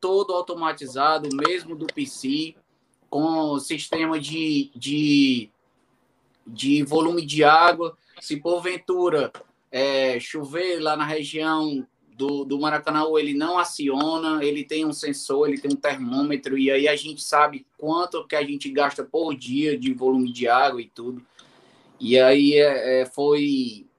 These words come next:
algo que o Fortaleza pagou, né? Fortaleza que custeou pra que o, o,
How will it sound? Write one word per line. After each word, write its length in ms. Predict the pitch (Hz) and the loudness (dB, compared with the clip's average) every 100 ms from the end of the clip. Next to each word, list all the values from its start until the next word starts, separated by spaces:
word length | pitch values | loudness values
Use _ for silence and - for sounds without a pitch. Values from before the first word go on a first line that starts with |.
| - - | -14 -2
algo 320 | 139 156 156 | 2 2 0
que 100 | 170 | -12
o 40 | |
Fortaleza 800 | 151 165 165 156 147 160 190 208 | -8 -8 -6 -4 -4 -4 -4 -8
pagou, 520 | - 143 123 120 147 196 - | -8 -8 -6 -10 -8 -10 -12
né? 240 | 120 131 180 | -10 -10 -10
Fortaleza 480 | - 127 127 139 151 | -8 -4 -2 -2 -4
que 160 | 147 139 | -12 -12
custeou 600 | 143 131 - 123 135 147 | -10 -10 -4 0 0 0
pra 200 | 151 151 | 0 0
que 580 | - 156 156 156 143 - _ - | 0 -4 -2 0 -4 -8 _ -6
o, 80 | 135 | -2
o, 1000 | 147 151 143 143 131 139 135 127 110 | 0 -2 -2 -2 0 0 0 0 -4